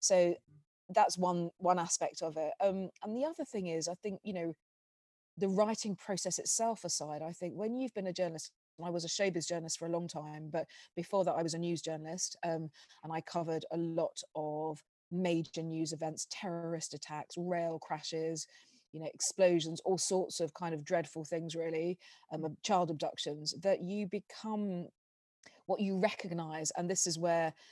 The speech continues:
Speaker 1: newspapers, for example, and, and books are not so different after all, is that when you write a news story, you're looking for the emotion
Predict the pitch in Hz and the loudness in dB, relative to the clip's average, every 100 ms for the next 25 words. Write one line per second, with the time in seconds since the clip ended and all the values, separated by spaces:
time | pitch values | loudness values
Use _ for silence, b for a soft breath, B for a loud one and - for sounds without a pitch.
0 | B 170 190 196 - 170 160 165 - 151 | B -2 0 2 2 2 2 -2 -2 -2
1 | 160 156 - 151 160 165 160 - 180 165 | -2 -4 -8 -6 -4 -6 -6 -4 -4 0
2 | 185 190 185 196 - 170 170 160 165 147 | 0 2 0 0 2 0 0 -4 -6 -6
3 | 170 160 170 175 175 160 B B B - | -6 -4 -2 0 0 -2 B B B 0
4 | 185 - 185 165 _ _ _ - 185 185 | 0 2 2 2 _ _ _ -2 0 2
5 | 175 185 165 180 190 190 - 170 165 160 | 2 2 0 -2 -2 -2 -2 -2 -2 0
6 | 165 165 170 - 170 160 160 - - 165 | 2 2 2 -2 -4 -2 -4 -8 -2 0
7 | 160 156 156 151 _ _ _ _ - 175 | 2 0 -2 -6 _ _ _ _ -4 0
8 | 170 165 170 165 - 156 151 | 0 2 2 2 0 -2 -4